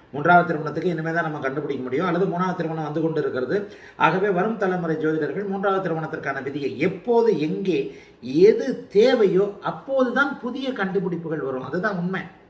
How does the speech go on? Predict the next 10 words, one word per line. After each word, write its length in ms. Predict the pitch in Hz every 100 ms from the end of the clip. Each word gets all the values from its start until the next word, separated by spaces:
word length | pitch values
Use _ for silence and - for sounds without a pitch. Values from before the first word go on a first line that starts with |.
| _ _ _ _ - _ - _ -
தேவைப்படும் 640 | 170 262 262 226 214 196
போது 200 | 196 190
தான் 240 | 277 302
கண்டுபி-, 400 | 226 233 226 208
கண்டுபிடிப்புகள் 600 | - 214 233 208 180 170
வரும். 320 | 147 139 123
தேவையில்லாத 680 | - 233 285 294 226 220 208
போது 180 | 202 185
கண்டுபிடிப்புகள் 560 | 180 180 175 165 165
வராது. 320 | 139 135 135